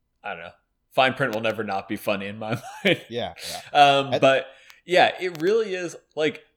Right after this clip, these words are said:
Speaker 1: basically the conceit is until you are killed and someone can put on your clothing that you died in, you will live forever and watch your kids grow old and die and all that you loved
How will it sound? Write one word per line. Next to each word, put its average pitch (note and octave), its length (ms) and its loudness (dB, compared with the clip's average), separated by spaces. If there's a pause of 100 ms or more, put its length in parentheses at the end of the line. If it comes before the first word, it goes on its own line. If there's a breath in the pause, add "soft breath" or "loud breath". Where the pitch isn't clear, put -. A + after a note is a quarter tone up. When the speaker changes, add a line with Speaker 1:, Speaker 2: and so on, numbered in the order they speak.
(340)
Speaker 1:
basically E3+ 640 -2
the C#3+ 140 -4
conceit B2+ 460 -8
is A2 320 -6
until C3+ 360 -6
you C3+ 240 -6
are A#2+ 140 0
killed G2 640 -4 (640)
and A2+ 160 -12
someone A#2+ 260 -4
can A2 140 -10
put B2+ 280 -4
on A2 300 -8
your G#2 160 -10
clothing G#2 400 -10
that F2+ 120 -14
you F#2+ 120 -14
died F2 380 -10
in, E2+ 300 -20 (500)
you A2+ 180 -8
will B2 280 0
live A2+ 420 0
forever F#2+ 760 -6 (720)
and G#2 200 -10
watch G2+ 580 -6 (220)
your G#2 180 -12
kids B2 540 -4
grow A2 340 -2
old G2+ 360 -4
and G2+ 140 -12
die F2 640 -8 (260)
and G#2+ 140 -14
all A2 160 0
that A#2 140 -2
you A#2 160 -6
loved G#2 460 -2